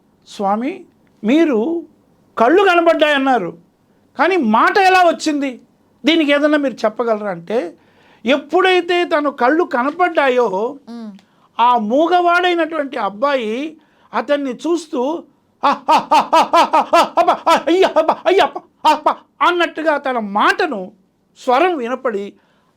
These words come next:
Speaker 1: అదే ఆ అయ్యప్ప, అయ్యప్ప, అయ్యప్ప, అయ్యప్ప అని, అయ్యప్ప అనే పేరు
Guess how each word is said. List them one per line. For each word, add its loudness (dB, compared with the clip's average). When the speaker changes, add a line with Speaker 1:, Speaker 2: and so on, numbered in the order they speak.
Speaker 1:
అదే -2
ఆ 0
అయ్యప్ప, -4
అయ్యప్ప, -2
అయ్యప్ప, -4
అయ్యప్ప -2
అని, -8
అయ్యప్ప 0
అనే 0
పేరు 0